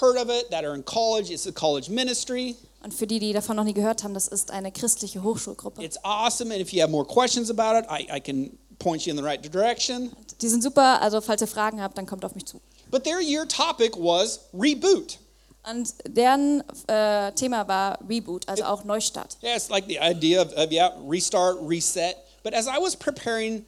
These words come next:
Speaker 1: for this message, like, my computer was absolutely crashing.
Speaker 2: Und als ich mich darauf vorbereitet habe für die Predigt,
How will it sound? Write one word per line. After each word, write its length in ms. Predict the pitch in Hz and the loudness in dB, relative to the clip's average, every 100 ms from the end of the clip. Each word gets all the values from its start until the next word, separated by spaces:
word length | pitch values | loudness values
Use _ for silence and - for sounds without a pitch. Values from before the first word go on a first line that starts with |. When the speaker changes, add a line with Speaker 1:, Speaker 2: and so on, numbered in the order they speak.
| _ | _
Speaker 1:
for 300 | - 220 214 202 | -2 2 2 0
this 160 | 208 | -4
message, 440 | 202 202 - 165 - - - | 0 0 0 -6 -8 -18 -8
like, 160 | 196 202 | -6 -2
my 200 | 208 247 | -2 0
computer 460 | 247 196 226 220 190 | -2 -6 -4 0 0
was 160 | 160 156 | 0 -4
absolutely 540 | 175 180 175 160 151 | -6 -4 -6 -6 -8
crashing. 420 | 131 139 - - 139 - _ - | -10 -12 -12 -12 -16 -20 _ -4
Speaker 2:
Und 80 | |
als 140 | 220 - | 0 2
ich 80 | 226 | 0
mich 100 | 226 | 0
darauf 200 | 214 214 | 0 4
vorbereitet 500 | 285 226 208 202 202 | 4 4 0 -4 -6
habe 160 | 196 | -6
für 100 | 196 | -6
die 80 | 202 | -8
Predigt, 540 | 220 233 214 220 - | -4 -4 -2 -4 -6